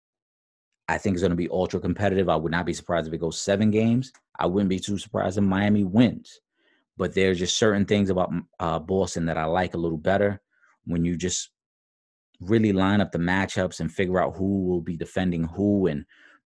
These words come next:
what game plans could be implemented to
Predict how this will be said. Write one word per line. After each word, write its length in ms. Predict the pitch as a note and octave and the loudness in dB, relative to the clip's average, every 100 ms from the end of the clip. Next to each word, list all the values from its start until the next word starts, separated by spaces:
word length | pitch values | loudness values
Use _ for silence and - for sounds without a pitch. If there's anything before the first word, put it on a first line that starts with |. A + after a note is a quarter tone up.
| _ _ | _ _
what 340 | F2 G2+ F#2+ - _ _ _ _ _ _ _ _ _ | 0 2 2 -4 _ _ _ _ _ _ _ _ _
game 200 | G#2+ G2+ | 2 2
plans 360 | F2 G2 G2 F2+ | 2 0 0 -2
could 120 | F#2 | -4
be 380 | E2+ F2+ E2+ D#2+ _ _ _ | -2 -2 -4 -6 _ _ _
implemented 640 | G#2 G2+ G2+ G2+ G2+ F#2+ | 0 2 4 4 4 0
to 180 | - F2+ | -2 -6